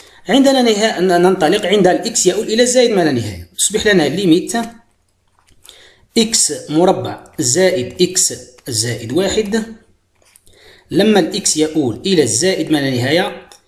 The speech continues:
الدالة كثير الحدود، لم عند الما لا نهاية نعوض، آه، نأخذ ماذا؟ نهاية أكبر حد اللي هي تصبح لنا ليميت، limit إكس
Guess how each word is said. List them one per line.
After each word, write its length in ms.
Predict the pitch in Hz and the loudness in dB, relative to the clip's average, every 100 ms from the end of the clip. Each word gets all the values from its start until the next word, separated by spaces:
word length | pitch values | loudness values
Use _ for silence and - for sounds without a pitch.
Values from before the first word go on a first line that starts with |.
| _ _ _ - | _ _ _ -6
الدالة 380 | - - 247 240 | -2 2 2 2
كثير 380 | 240 185 240 196 | -2 -2 0 0
الحدود، 640 | - 143 131 196 240 - - - _ _ | 0 0 2 4 2 -4 -18 -20 _ _
لم 240 | - 202 156 | 0 0 0
عند 200 | 185 175 | 2 4
الما 180 | 175 208 | 4 4
لا 120 | 190 | 4
نهاية 240 | 170 196 | 4 4
نعوض، 640 | 190 151 190 208 185 - | 4 4 4 2 0 -6
آه، 240 | 175 156 156 | -4 -2 2
نأخذ 600 | 160 190 - 202 196 165 | 2 2 0 -2 0 2
ماذا؟ 260 | 170 165 | 4 4
نهاية 480 | 185 131 170 202 - - | 4 4 2 0 -2 -6
أكبر 520 | - - 180 214 220 - - | -6 -2 0 0 -2 -8 -8
حد 460 | - 156 117 - - _ _ - _ 151 | -2 -2 -2 -12 -16 _ _ -20 _ 2
اللي 200 | 190 185 | 4 6
هي 60 | |
تصبح 280 | 180 170 156 | 2 -2 0
لنا 160 | 156 135 | 0 0
ليميت، 540 | 135 185 160 190 - 233 220 - _ _ _ _ - | -2 2 2 2 0 -4 -4 -16 _ _ _ _ -8
limit 440 | 117 117 156 - 220 220 - _ _ _ _ - | -6 -4 -4 -6 -8 -8 -18 _ _ _ _ -2
إكس 500 | 214 214 - - - | -2 -4 -6 -4 -4